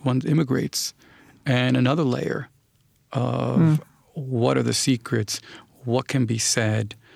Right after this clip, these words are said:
Speaker 1: um, begin to unfold. Because now you're in the precarity, the, the procedural,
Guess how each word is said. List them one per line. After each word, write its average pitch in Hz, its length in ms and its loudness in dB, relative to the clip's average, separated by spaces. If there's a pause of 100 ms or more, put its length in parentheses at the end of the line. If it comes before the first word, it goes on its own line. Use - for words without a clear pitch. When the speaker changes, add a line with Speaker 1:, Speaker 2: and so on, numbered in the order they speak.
(340)
Speaker 1:
um, 127 640 -4 (220)
begin 120 380 2
to 120 320 0
unfold. 151 640 -2 (580)
Because 123 380 0
now 135 420 0
you're 123 380 0
in 123 140 2
the 120 100 -2
precarity, 123 800 -2
the, 120 420 -4
the - 100 -4
procedural, 131 840 0